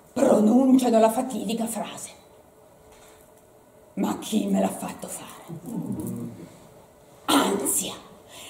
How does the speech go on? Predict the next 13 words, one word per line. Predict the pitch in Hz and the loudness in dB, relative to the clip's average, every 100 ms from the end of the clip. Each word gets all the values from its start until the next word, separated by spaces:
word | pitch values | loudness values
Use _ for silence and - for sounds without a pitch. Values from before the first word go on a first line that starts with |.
| - | -2
terrore | - 311 320 359 | 2 6 6 4
di | 330 | 2
affrontare | 320 330 311 311 | 4 4 4 2
il | 285 | 2
pubblico, | 311 320 - - | 2 2 2 0
di | - | 0
sbagliare | - 311 311 311 | 6 6 6 4
una | 311 | 4
battuta, | 302 285 392 311 | 2 -2 0 0
di | 285 | 0
non | 294 320 - 339 | -2 -6 2 4
reggere | 381 320 339 | 4 4 4
un'espressione | 302 294 302 - 370 359 | 2 0 -2 -2 0 0